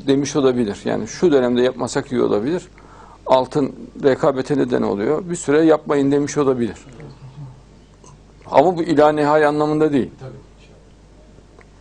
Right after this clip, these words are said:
Speaker 1: Veyahut da ki Peygamberimiz mesela kilolu birisi vardır. "Evladım," der, "sen şeker, ekmek yeme." der. E, bu ömür boyu yemeyecek anlamında değil.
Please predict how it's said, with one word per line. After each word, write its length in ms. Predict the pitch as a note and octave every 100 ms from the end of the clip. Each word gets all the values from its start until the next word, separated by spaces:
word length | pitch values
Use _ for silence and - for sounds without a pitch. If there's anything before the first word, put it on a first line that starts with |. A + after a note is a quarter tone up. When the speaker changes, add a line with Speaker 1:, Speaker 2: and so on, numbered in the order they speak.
| - - - - - - - - - - B2+
Speaker 1:
Veyahut 260 | C3+ D3 D3
da 120 | F3
ki 60 |
Peygamberimiz 640 | B2+ C3+ A#2+ A#2 A2+ B2+ B2
mesela 560 | B2+ A#2 B2 A#2+ B2+ - - - - - - - - -
kilolu 300 | E3 D#3+ C#3+
birisi 300 | C3+ B2 D#3
vardır. 300 | C3 A#2+ D3 - - - - - - -
"Evladım," 540 | D3+ D#3 D3+ C#3 C3
der, 100 | B2
"sen 360 | A#2 D#3 D3 B2 -
şeker, 420 | - - D3 E3+ D#3
ekmek 460 | D3 - D#3+ -
yeme." 260 | E3 D3 A2+
der. 160 | F#2+ - - - - - - - - - - - - - - B2+ A#2
E, 140 | A#2+
bu 100 | C3 -
ömür 260 | C#3 C3+
boyu 180 | A#2+ C3
yemeyecek 400 | B2+ B2 B2 B2+
anlamında 560 | C3 B2+ C3 C3 C3 C3
değil. 200 | B2+